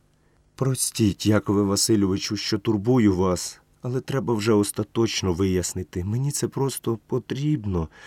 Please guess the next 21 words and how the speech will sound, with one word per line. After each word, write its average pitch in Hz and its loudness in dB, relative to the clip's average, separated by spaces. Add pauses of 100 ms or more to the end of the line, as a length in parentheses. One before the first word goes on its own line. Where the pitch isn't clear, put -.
(260)
«Неодмінно, 82 2
неодмінно. 85 -2 (580)
Ви 120 4
до 123 -2
сьомої 113 2
дзвоніть 95 -2
мені 98 0
в 90 -2
бібліотеку, 104 -4 (520)
номер 120 2
двадцять 120 0
п'ять 139 -4
сімдесят 117 -2
чотири. 85 -2 (300)
Добре, 110 -2
добре, 92 0
запишу. 90 -4 (220)
Двадцять 95 -4
п'ять 113 -6
сімдесят 95 -6
чотири. 87 -2